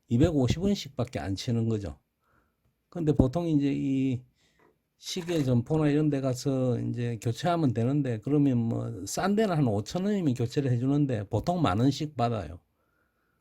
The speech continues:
그러면은 뭐 간단한데, 뭐 고가품이고 이런 시계가 아니면은 뭐 이렇게 교체를 하셔도 될 것 같습니다. 고가품도 아닌데 뭐 만 원씩 주고 교체할 필요는 없지 않습니까?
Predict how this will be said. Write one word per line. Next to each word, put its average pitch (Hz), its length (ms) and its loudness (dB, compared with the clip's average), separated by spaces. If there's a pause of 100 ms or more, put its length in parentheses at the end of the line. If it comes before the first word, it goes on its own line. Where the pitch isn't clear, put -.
(320)
그러면은 147 640 2
뭐 123 240 -4
간단한데, 165 640 2
뭐 117 140 2
고가품이고 214 960 2
이런 170 340 -2
시계가 135 460 -2
아니면은 113 880 -2 (420)
뭐 143 80 -8
이렇게 151 560 -2
교체를 156 500 0
하셔도 156 500 -2
될 110 240 2
것 165 200 0
같습니다. 123 640 -2 (600)
고가품도 135 540 0
아닌데 120 580 0 (960)
뭐 123 240 -2
만 113 220 4
원씩 160 300 2
주고 156 260 0
교체할 160 440 -2
필요는 165 340 -4
없지 - 220 -8
않습니까? 143 600 -4